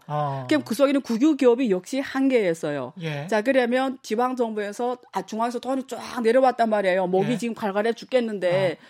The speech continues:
Speaker 2: 그러면 그 돈을 새로운 투자에 쓸까요? 아니면 지금 보세요.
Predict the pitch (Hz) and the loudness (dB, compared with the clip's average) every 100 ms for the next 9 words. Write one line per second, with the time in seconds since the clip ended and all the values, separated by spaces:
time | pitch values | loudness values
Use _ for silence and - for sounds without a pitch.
0 | - - - - 254 226 285 294 214 247 | -20 -12 -4 2 2 4 2 2 2 4
1 | 277 247 262 202 151 - - - _ - | 6 6 4 4 -2 -12 -20 -20 _ -12
2 | - 220 269 277 - 240 320 311 277 240 | -4 2 4 2 -2 4 4 4 0 2
3 | 226 262 196 214 254 240 247 262 254 294 | 4 4 2 2 0 0 0 0 2 4
4 | 247 | 4